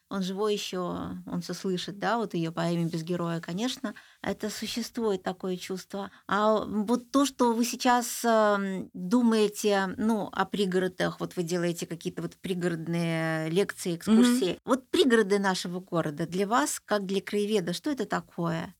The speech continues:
Speaker 1: Это золотое ожерелье вокруг него, это, ну, они же очень разные.
Speaker 2: Смотрите, как интересно. Если вы сейчас посмотрите на карту, ну, Петербург,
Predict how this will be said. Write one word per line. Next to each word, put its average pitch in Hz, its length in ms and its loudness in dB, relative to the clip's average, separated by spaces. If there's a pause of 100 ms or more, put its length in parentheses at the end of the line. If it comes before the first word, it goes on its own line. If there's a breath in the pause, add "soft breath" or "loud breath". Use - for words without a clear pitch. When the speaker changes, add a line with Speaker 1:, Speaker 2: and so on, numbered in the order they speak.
(100)
Speaker 1:
Это 202 240 0
золотое 220 400 2
ожерелье 190 500 2
вокруг 190 320 -4
него, 180 580 -2 (200 soft breath)
это, 208 760 4
ну, 226 240 2
они 220 180 4
же 262 100 4
очень 254 200 4
разные. 175 600 0 (180)
Speaker 2:
Смотрите, 208 400 2
как - 180 -10
интересно. 175 460 0 (260)
Если 180 280 -2
вы 175 100 -2
сейчас - 380 -6
посмотрите 233 680 -4
на 175 120 -4
карту, 165 480 -2
ну, 156 200 -6
Петербург, 165 760 -6